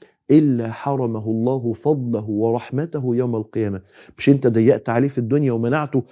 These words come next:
حق من حقوقه اللي هو الزكاة؟ تكون النتيجة إن ربنا سبحانه وتعالى يضيق عليه في الآخرة.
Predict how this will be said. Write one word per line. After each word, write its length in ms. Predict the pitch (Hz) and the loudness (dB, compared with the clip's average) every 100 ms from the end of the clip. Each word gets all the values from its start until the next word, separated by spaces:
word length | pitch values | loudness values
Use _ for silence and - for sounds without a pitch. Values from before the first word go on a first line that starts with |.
| _ | _
حق 380 | - - 220 196 | -2 2 4 6
من 180 | 160 151 | 6 6
حقوقه 540 | 185 175 226 139 117 - | 6 8 8 6 -2 0
اللي 140 | 120 | 2
هو 160 | 135 143 | 6 6
الزكاة؟ 440 | 127 127 160 175 180 - _ _ _ | 4 0 2 0 0 -18 _ _ _
تكون 240 | - 139 | 0 0
النتيجة 300 | 123 107 135 | 2 -2 0
إن 120 | 117 110 | 0 0
ربنا 320 | 104 117 131 | -2 0 -2
سبحانه 340 | 127 - 131 | -6 -8 -6
وتعالى 320 | 117 120 123 117 | -4 -4 0 0
يضيق 560 | 110 135 135 120 - | 0 0 0 -4 -6
عليه 280 | 104 110 107 | -6 -6 -6
في 100 | 101 | -8
الآخرة. 420 | - - 107 107 | -8 -6 -6 -6